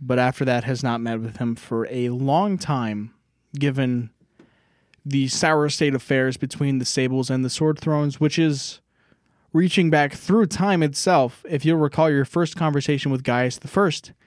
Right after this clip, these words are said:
he fucking hates the Sable family.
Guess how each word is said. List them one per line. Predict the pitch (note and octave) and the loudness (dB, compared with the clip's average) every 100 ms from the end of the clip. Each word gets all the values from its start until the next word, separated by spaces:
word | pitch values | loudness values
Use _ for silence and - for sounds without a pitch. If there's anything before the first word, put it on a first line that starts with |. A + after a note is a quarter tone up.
| _ | _
he | E3+ | -2
fucking | E3 - B2 A#2+ B2+ - | -2 -2 -4 -6 -10 -20
hates | _ - A#2 G#2 - - - - _ _ _ _ | _ -4 -2 -2 -6 -12 -12 -16 _ _ _ _
the | C3 | -8
Sable | A2 A2 F2+ E2 | -4 -4 -4 -8
family. | G2+ E2+ D2+ A2 | -12 -12 -14 -16